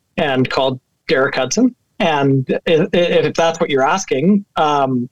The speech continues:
I knew I needed help, but I also knew that I'd have to allow myself to be vulnerable. And I, I just, uh, call it correct or not, I wasn't willing to be vulnerable with just anybody. Uh, you know, exposing yourself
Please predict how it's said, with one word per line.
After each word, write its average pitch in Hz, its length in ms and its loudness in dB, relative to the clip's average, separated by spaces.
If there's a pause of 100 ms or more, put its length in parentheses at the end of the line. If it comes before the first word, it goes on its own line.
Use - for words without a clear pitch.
I 175 160 0
knew 190 200 4
I 180 100 -2
needed 160 240 -4
help, 156 260 -2 (920)
but 170 280 -2 (280)
I 165 140 -2
also 190 300 -2
knew 170 140 0
that 151 120 0
I'd 143 140 -2
have 156 200 -4
to 156 100 0
allow 147 220 -2
myself 147 420 -2
to 135 100 -6
be 139 140 -2
vulnerable. 175 540 2
And 156 80 0
I, 135 200 -4
I 147 180 -2
just, 135 340 -4 (400)
uh, 151 240 -2
call 156 260 0
it 143 100 -8
correct 160 420 -2
or 139 80 0
not, 147 380 0
I 139 100 -2
wasn't 151 300 0
willing 147 220 0
to 135 60 -10
be 139 120 0
vulnerable 135 640 2
with 127 300 0 (300)
just 156 240 -2
anybody. 156 560 0 (760)
Uh, 127 520 0 (100)
you 151 100 -2
know, 170 140 2
exposing 151 800 0 (560)
yourself 151 580 0